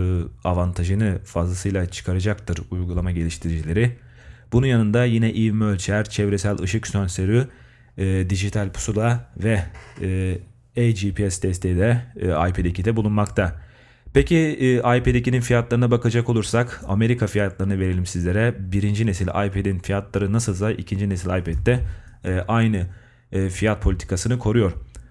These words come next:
On altı gigabayt Wi-Fi modeli dört yüz doksan dokuz dolarlık fiyatla sunulacak Amerika'da ve on bir Mart tarihinde,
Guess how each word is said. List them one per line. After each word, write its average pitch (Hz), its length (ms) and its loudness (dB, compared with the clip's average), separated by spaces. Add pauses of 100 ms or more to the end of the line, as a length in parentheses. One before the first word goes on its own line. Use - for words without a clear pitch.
(240)
On 131 120 2
altı 127 240 2
gigabayt 120 460 2
Wi-Fi 110 400 2
modeli 104 360 2
dört 110 240 0
yüz 104 120 0
doksan 104 380 0
dokuz 104 260 2
dolarlık 98 440 2
fiyatla 101 480 -2
sunulacak 90 540 0
Amerika'da 90 600 2 (240)
ve 90 120 0
on 101 240 0
bir 98 120 0
Mart 107 320 0
tarihinde, 90 600 0